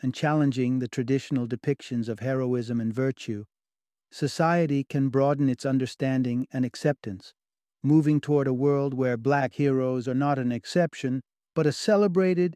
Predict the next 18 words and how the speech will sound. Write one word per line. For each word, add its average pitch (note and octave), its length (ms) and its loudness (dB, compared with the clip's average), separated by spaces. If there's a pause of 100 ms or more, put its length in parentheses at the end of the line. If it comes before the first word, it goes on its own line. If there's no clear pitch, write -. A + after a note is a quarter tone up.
and C#3+ 220 2
integral D3 500 2
part D3 440 0 (100)
of B2 140 -6
our B2+ 120 0
cultural C3+ 460 -4
landscape. B2 640 -4 (1400)
Part E3 240 2
seven, A#2+ 440 0 (340)
Building F#3 420 6
an D#3 120 6
Inclusive D#3 540 2
Feminism, A#2+ 640 0 (300)
a C3+ 80 -4
Call E3+ 400 2
for C3+ 280 -2
Intersectional C#3+ 840 0
Advocacy. B2 680 -4